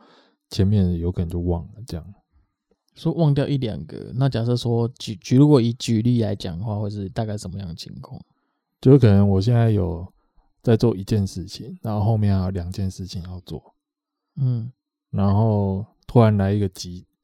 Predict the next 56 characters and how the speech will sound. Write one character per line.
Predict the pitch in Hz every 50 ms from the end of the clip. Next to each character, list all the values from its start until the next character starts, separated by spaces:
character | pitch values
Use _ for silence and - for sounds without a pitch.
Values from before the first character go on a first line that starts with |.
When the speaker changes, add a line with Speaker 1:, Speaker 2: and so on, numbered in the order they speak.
| _ _
Speaker 1:
很 | _ - - 92 90
急 | - - - 90 90
的 | 92 92
东 | 95 95 98 98
西 | - 98
要 | 92 92
先 | 90 - 98 87 87
做， | - - 87 82 - _ _ _ _ _ _ _ _ _ _ _ _ _ _ _ _
啊， | - 117
我 | 107
先 | 98 - 113 110
把 | 110 101 85 85 87 - _ _ _ _ _ _
很 | _ - 107 98 95
急 | - - - 92
的 | 92
东 | 92 101 107 107
西 | 101 - 104
做 | 98 - - 113 95
完 | 87 82 85 85
之 | - 101 95 90
后， | 90 92 90 - _ _ - - - _ _ _ _ _ _ _ _ - _ _ _ _ _ _ _ _ _ _ _ _
我 | - 110 101
再 | 101 113 117 113
去 | 113
做 | 117 - 127 113 101 95
完 | 90 82 82 82 85 - - -
我 | 110 98 92 92
原 | - 101 101 110
本 | 120 104 87 90
正 | 101 101 98
在 | 98 95 92
做 | - 101 82
的 | 85 90
事 | - - 87
情。 | 87 - - - _ _ _ _ _ _ _ _ _ _ _ _ _ _ _
Speaker 2:
嗯。 | - 135 127 123 117 110
Speaker 1:
然 | 92 95
后 | 104 110
我 | 107 104 104
就 | 98 - 123 117
可 | - - 101
能 | 87 85 90
会 | 98 107
忘 | 113 - 113 104 98 95
掉 | 95 104 95 90 90
后 | 101 - - - - 139 117
面 | 101 107 107 104 98
原 | 90 92 95
本 | 95 90 87
要 | 87 90 92
做 | - 107 95 90 87
的 | 87 85
两 | 80 90
件 | 87 - 98 92
事 | 92 - - 87
情 | 92 - - -